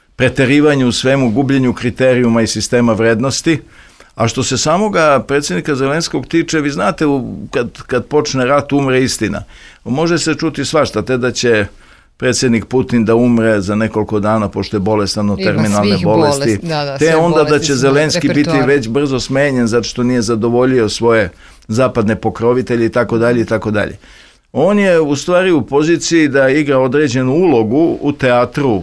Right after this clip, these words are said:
Speaker 1: koji je na međunarodnoj sceni napravljen, ali to je jedan zaista stravični teatar, možda najsuroviji rat koji je vođen posljednjim decenijama i s obzirom na tu stradanje stanovništva, a i vojnika pre svega, zatim uspostavljena jedna mažino linija što nije postojalo od Prvog svetskog rata.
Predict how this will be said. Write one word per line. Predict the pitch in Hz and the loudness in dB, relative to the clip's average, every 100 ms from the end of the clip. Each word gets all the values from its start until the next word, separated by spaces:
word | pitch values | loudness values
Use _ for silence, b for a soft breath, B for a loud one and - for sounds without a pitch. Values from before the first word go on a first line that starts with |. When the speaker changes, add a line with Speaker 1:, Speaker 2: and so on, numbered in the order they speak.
| - | -6
Speaker 1:
koji | - 107 107 | -4 -2 0
je | |
na | 101 98 | -2 -2
međunarodnoj | 107 101 104 101 98 98 | -4 -4 -4 -4 -4 -6
sceni | - 117 110 | -4 -4 -2
napravljen, | 107 110 131 131 123 | -4 -4 -2 0 0
ali | 110 | -2
to | 123 | 0
je | 117 | 0
jedan | 110 113 - B B B | 2 0 -4 B B B
zaista | 117 113 - | 0 0 0
stravični | 117 123 127 127 - 117 | -2 0 2 2 0 -2
teatar, | 117 120 120 127 113 | 0 0 0 0 0
možda | 113 107 123 113 B B - | 0 0 0 -2 B B -4
najsuroviji | 131 131 143 131 135 135 | -2 0 2 2 2 2
rat | 131 135 - | 2 0 -2
koji | 127 | -2
je | 123 | 0
vođen | 127 131 117 107 101 b b | 2 0 0 -2 -6 b b
posljednjim | - 123 - 120 110 | -4 -4 -2 -2 0
decenijama | 110 113 - 123 123 117 120 | 0 0 0 0 0 0 0
i | |
s | 113 | -2
obzirom | 131 120 120 117 110 101 B B B - | -2 -2 0 0 0 -4 B B B -2
na | 120 | 0
tu | 117 135 135 123 113 107 - - b b b | 0 2 2 4 2 0 -6 -20 b b b
stradanje | - 135 135 139 127 | -4 0 2 2 2
stanovništva, | 117 - 135 139 135 123 - 127 120 | 0 0 0 0 -2 -2 -2 0 0
a | - 120 117 | 0 2 2
i | 117 123 | 2 0
vojnika | 113 120 120 131 131 104 | 0 2 2 0 0 -2
pre | 113 113 | 0 -2
svega, | - 117 120 120 | 0 0 0 0
zatim | 104 113 123 | 0 0 0
uspostavljena | 113 - 117 - 120 117 | -2 -2 -4 -2 0 0
jedna | 113 113 | 0 0
mažino | 117 117 120 123 123 | 0 0 0 2 2
linija | 120 127 127 104 | 2 2 0 0
što | - 113 | -2 0
nije | 117 | 0
postojalo | 101 117 - 120 113 | 0 -4 -2 -2 -2
od | 110 | -4
Prvog | - 117 113 | -2 -2 -2
svetskog | 117 107 131 117 | -4 -4 -4 -2
rata. | 127 120 98 | -2 -2 -6